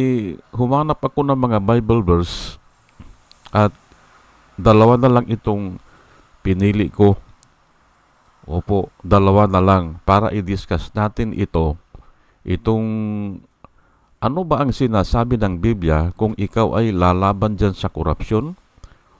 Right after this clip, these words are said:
o kung ikaw ay maging hurado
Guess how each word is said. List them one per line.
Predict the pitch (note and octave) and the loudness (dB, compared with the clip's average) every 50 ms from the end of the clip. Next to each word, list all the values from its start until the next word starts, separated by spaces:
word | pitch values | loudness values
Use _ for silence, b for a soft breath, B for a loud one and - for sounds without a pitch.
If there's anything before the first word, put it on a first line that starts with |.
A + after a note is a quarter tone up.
| b b | b b
o | - G#2+ G#2 | 2 2 2
kung | - - G#2 G#2 - | 2 0 -6 -4 -4
ikaw | - G#2 - - A2+ A#2 A2 - | -4 -4 0 2 2 2 2 2
ay | A2 A2+ A2 | 2 0 2
maging | G#2 G2 F#2+ F2+ F2+ G#2 G#2+ A2 A2 A2 G#2+ G#2+ G#2 G2+ F#2+ F2+ - - _ _ - - _ _ _ _ _ _ _ _ _ _ - - | 2 0 0 0 0 -2 -2 -2 -2 -4 -4 -6 -6 -8 -8 -10 -14 -16 _ _ -20 -20 _ _ _ _ _ _ _ _ _ _ -4 2
hurado | - G#2 G2 G2 G2+ G#2 G#2+ G2+ G2+ A#2+ A2+ G2 | 4 6 6 6 6 6 4 4 4 4 4 4